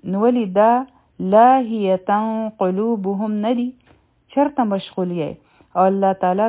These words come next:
تاسو ته وایي، ځکه خو هغوی د داسې مجلسونو نه ویریږي او نه راځي. هغوی وایي چې دا خو د ویرې خبرې دي چې داسې خبرې کوي. نو تاسو هغوی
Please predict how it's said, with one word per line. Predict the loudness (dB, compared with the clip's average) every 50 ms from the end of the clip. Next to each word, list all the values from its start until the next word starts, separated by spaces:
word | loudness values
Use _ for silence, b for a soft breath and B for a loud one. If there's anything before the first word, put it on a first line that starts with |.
| 0 -2
تاسو | -4 -4 -2 -6 -10 -6 -4
ته | -2 -2
وایي، | 0 0 -2 -2 -4 -6 -8 -10 b b b b b b b b b
ځکه | -12 -4 -4 -2 0 0 -4 -2
خو | 0 0
هغوی | 0 0 0 -2 -4
د | -2 -2 -2 0
داسې | 0 0 0 -2 -4 -6 -4 -4
مجلسونو | -4 -4 -4 -4 -4 -4 -4 -6 -6 -4 -4 -4
نه | -4 -4 -6 -6
ویریږي | -6 -6 -6 -6 -6 -6 -6 -8 -8 -8 -10 -8 -8 -8
او | -6 -6 -4
نه | -2 0 0
راځي. | 0 0 -2 -4 -8 -10 -10 -12 b b b b b _
هغوی | -8 -4 -2 -2 -2 0
وایي | 0 0 0 -2 -2
چې | -4 -6 -2 -2
دا | -2 -2
خو | -2 -4 -4 -2
د | -2 -2 0
ویرې | 0 0 -2 -2 -2
خبرې | -2 -2 -2 -2 -4 -4 -4 -6
دي | -6 -8 -8 -8 B B B B B B
چې | -10 -4
داسې | 0 2 2 2 0 -4 -10 -4 -4
خبرې | -2 -2 0 -2 -2 -4 -6 -8
کوي. | -8 -8 -6 -8 -8 -10 -12 -16 _ _ _ _ _ _ _ -8
نو | -8 -8 -2 0
تاسو | 0 0 0 0 -2 -2
هغوی | -2 0 -2 -4